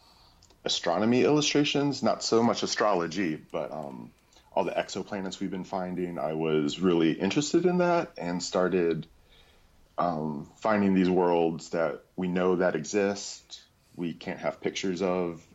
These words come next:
and then took scientific data and started working those into illustrations.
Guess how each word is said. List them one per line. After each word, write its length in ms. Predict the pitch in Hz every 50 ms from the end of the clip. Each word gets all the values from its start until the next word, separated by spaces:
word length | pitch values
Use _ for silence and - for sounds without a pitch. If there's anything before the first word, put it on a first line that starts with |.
| _ -
and 260 | 85 85 82 82 82
then 180 | 82 82 80 80
took 460 | - - 98 85 82 - - - -
scientific 560 | - - 95 85 82 78 87 80 80 82 78
data 380 | 71 78 73 73 73 73 71 69
and 100 | 76 76
started 600 | - - 80 76 76 76 76 73 76 - - - - _ _ _ _ _
working 320 | - 110 120 - - 107 95
those 200 | 92 90 80 80
into 200 | 80 80 - -
illustrations. 880 | - - - - - - - - - - - - - - - - -